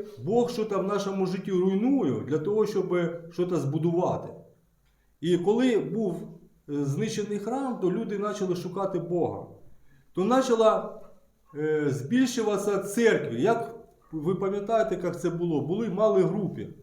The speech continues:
групи, да, домашні церкви. Якщо б було більше домашніх церков і більше, е,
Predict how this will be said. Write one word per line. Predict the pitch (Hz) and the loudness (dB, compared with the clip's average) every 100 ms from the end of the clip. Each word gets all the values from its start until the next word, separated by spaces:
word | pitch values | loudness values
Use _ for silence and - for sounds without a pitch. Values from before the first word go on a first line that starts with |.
| - | -10
групи, | 127 180 - 98 | -2 -2 -2 -4
да, | 151 170 | -4 -2
домашні | 156 190 190 180 175 | 0 0 0 0 -2
церкви. | 165 190 139 - - - _ _ _ _ - _ _ - | 0 0 -2 -6 -14 -18 _ _ _ _ -20 _ _ -2
Якщо | 165 190 262 | 0 2 2
б | 190 | 2
було | 202 240 214 | 4 6 6
більше | 170 240 247 240 220 214 - - - | 4 2 2 4 4 4 -2 -10 -8
домашніх | 127 190 226 220 196 - | -4 2 2 2 -2 -2
церков | 214 247 247 196 - 175 | -2 0 0 0 -6 -6
і | |
більше, | 165 214 220 - 214 196 185 - - - _ _ 160 | -4 -2 -2 0 2 4 2 -4 -12 -20 _ _ -6
е, | 160 156 151 135 | -2 0 0 0